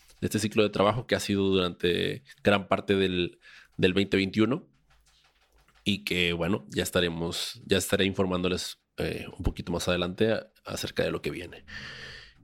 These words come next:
Y antes de comenzar, quiero invitarte a, a que te suscribas a, al newsletter, que estaré, ese lo voy a continuar, ese no va a parar.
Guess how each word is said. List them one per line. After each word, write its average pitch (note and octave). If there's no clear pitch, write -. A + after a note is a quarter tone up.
Y F#2+
antes A2
de A2+
comenzar, A2
quiero G2+
invitarte G2+
a, G2+
a -
que -
te -
suscribas G2
a, F2
al F#2
newsletter, G#2+
que F2+
estaré, F2+
ese A2
lo G2
voy G2
a G2
continuar, G2
ese G#2+
no F#2+
va F#2
a F2+
parar. F#2+